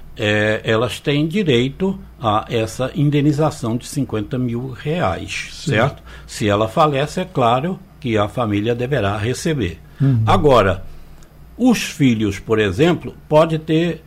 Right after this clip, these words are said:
Speaker 1: é, direito à indenização que chega até ma-, a mais de duzentos mil reais. E eu
Speaker 2: Uhum.
Speaker 1: vou explicar o porquê.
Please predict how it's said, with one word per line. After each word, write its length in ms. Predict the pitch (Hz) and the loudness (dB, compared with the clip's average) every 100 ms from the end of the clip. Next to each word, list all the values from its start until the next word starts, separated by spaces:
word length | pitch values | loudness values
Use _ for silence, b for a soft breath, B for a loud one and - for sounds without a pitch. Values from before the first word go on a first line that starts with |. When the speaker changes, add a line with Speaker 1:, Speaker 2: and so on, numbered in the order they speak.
| b b | b b
Speaker 1:
é, 240 | 139 120 107 | 0 2 2
direito 520 | 123 151 139 156 160 | 2 2 2 2 2
à 60 | 160 | 0
indenização 720 | 160 156 151 151 139 139 160 | 2 0 2 0 0 -2 -4
que 80 | - | -4
chega 240 | 165 175 | -6 -6
até 240 | - 180 175 - | -4 -6 -6 -8
ma-, 160 | 170 | -6
a 100 | 175 | 0
mais 300 | 190 156 175 | 2 2 2
de 100 | 160 | 0
duzentos 680 | 175 180 147 139 139 151 131 | -2 -4 -2 -2 -2 -6 -4
mil 200 | 143 139 | -2 0
reais. 600 | 143 160 98 95 - - | 0 -2 -2 -6 -12 -2
E 80 | 170 | 2
eu 60 | 156 | 4
Speaker 2:
Uhum. 40 | |
Speaker 1:
vou 100 | 107 | 2
explicar 440 | 101 95 139 143 143 | 0 -2 -4 0 -2
o 60 | |
porquê. 500 | 143 170 - 110 90 | 0 -4 -2 -2 -2